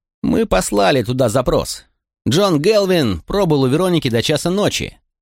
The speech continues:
В это время мы сидели в кустах, караулили Пауэрса. Не исключено, что Вероника свалила вместе с ним.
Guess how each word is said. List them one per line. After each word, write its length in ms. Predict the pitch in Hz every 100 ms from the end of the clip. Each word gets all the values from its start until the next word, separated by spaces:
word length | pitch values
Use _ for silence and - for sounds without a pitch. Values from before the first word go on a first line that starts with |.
| _
В 100 | -
это 220 | - 208
время 320 | 175 202 185 143
мы 100 | 135
сидели 300 | 131 135 113
в 60 |
кустах, 460 | - 135 - 175 -
караулили 560 | 139 151 175 165 139
Пауэрса. 800 | 139 170 160 104 92 - - - _ _ _ _ _ _ _
Не 200 | - 131
исключено, 580 | 185 - 175 175 196 220
что 160 | 175 123
Вероника 500 | 120 180 190 170 143
свалила 560 | - 92 101 156 190
вместе 420 | 165 120 107 - 123
с 120 | -
ним. 320 | 120 64 -